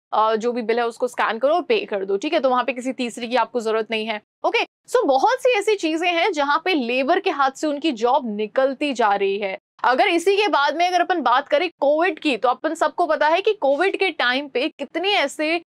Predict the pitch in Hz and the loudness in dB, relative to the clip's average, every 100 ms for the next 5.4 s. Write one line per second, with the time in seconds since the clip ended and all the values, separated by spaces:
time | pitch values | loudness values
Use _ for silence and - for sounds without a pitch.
0 | _ 214 269 302 330 302 277 269 311 294 | _ 0 0 0 -4 -4 -4 -4 -4 -4
1 | 320 311 330 - 233 254 294 277 339 330 | -4 -4 -4 -4 -4 -4 -4 0 0 0
2 | 285 277 277 - 302 320 262 269 311 254 | -2 -2 -6 -6 -6 -2 0 0 -2 -4
3 | 262 269 294 226 277 - 277 240 233 254 | -4 -4 -6 -2 -2 -2 -4 -4 -4 -2
4 | 226 226 403 _ - 240 202 185 - - | 2 2 0 _ -2 -2 -2 -8 -10 -14
5 | - 269 294 | -8 -2 -2